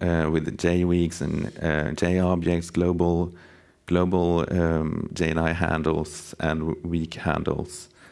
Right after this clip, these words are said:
well, those need to be cleaned up as well. And then there is class unloading. Um, when classes die, there's a whole bunch of metadata that needs to be,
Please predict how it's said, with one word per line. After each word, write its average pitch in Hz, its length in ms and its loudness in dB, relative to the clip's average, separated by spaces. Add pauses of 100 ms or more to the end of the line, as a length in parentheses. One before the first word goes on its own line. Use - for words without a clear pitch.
(520)
well, 85 120 -2
those 90 280 0
need 90 180 2
to 85 60 -2
be 82 140 2
cleaned 82 320 0
up 76 160 -4
as - 160 -10
well. - 180 -10 (1120)
And 80 220 2
then 87 160 2
there 87 160 4
is 90 140 0
class 90 340 0
unloading. 101 640 2 (320)
Um, 80 540 -2
when 80 200 -4
classes 87 560 -2
die, 98 380 2 (680)
there's 87 220 0
a 80 80 4
whole 110 320 0
bunch 107 380 0
of 90 280 0 (120)
metadata 90 840 4
that 82 180 2
needs 85 300 0
to - 60 -4
be, 82 480 2